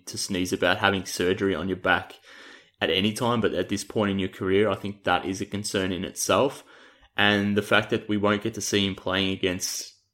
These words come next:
college competition and almost relying on what he did in high school and, and those individual workouts that I talked about, it, it does make him a gamble, I guess, for teams to, to take a, you know, a top ten,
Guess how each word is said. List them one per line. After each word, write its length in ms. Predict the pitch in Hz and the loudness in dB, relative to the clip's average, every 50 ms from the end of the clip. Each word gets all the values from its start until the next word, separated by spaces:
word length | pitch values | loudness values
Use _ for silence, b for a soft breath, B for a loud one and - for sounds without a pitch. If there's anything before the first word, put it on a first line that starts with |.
| _ - | _ -14
college 420 | - - - 104 107 104 104 - - | -6 0 4 6 6 6 4 0 -4
competition 580 | - 110 104 107 104 - 104 101 - 110 98 | -4 -4 -4 -4 -6 -6 -6 -4 -4 -2 -2
and 160 | 92 92 92 | -2 -2 -2
almost 400 | 82 101 107 104 98 95 - - | 0 2 2 4 2 2 0 0
relying 520 | 104 104 101 101 101 101 98 98 101 98 95 | 0 2 2 4 4 4 4 2 2 0 -2
on 160 | 95 92 98 | -4 -2 0
what 160 | 92 92 98 | 0 0 0
he 100 | 110 104 | 0 -2
did 180 | 98 107 98 98 | 0 0 0 0
in 80 | 95 | 0
high 260 | 92 98 107 98 101 101 | -2 -2 0 0 0 0
school 340 | - - - 104 90 92 | -2 -4 -4 -2 0 0
and, 140 | 90 90 - | 0 -2 -2
and 180 | 85 92 98 98 | -2 -2 0 2
those 220 | 92 92 95 - | 2 2 2 0
individual 500 | 104 101 101 95 101 101 - 101 95 92 | 0 0 0 0 -2 -2 0 0 0 2
workouts 500 | 98 95 92 95 - - 98 87 - - | 2 2 2 2 2 0 -2 -2 -2 -4
that 100 | - 87 | -4 -4
I 60 | 90 | -4
talked 360 | - - - 113 110 107 - - | -4 -2 0 0 0 0 -2 -4
about, 300 | - - 87 90 - - B B B B B B B B B B _ _ _ _ | -4 0 0 0 -2 -2 B B B B B B B B B B _ _ _ _
it, 220 | - 120 131 123 - | -4 -4 -4 0 0
it 120 | 131 120 | 0 4
does 240 | 139 135 139 135 131 | 6 6 6 6 6
make 240 | 123 120 120 120 - | 4 4 4 2 2
him 120 | 120 113 | 2 2
a 80 | 110 104 | 2 2
gamble, 460 | 101 101 98 101 110 113 120 131 120 | 4 4 4 4 4 4 4 4 4
I 100 | 110 107 | 2 2
guess, 300 | 104 117 117 120 120 - | 2 2 2 0 0 0
for 140 | - 117 110 | -4 -4 -4
teams 340 | 113 - 113 107 104 104 - | -2 0 0 0 0 -2 -2
to, 300 | - 110 104 104 98 87 | 0 4 4 4 4 4
to 140 | - - 101 | 0 -6 -10
take 360 | - - 117 104 113 110 - - | -6 -2 0 0 0 0 -2 0
a, 260 | 87 95 95 98 98 | 2 4 6 6 6
you 580 | 95 92 92 90 87 76 69 78 - 82 90 95 | 4 4 2 0 -2 -4 -8 -12 -12 -6 -2 0
know, 140 | 92 85 | 0 0
a 40 | 85 | 0
top 320 | - - - - - - - | -2 -4 -6 -6 -6 -6 -6
ten, 420 | - 117 101 101 101 98 92 101 | -2 -2 0 0 0 -2 -4 -6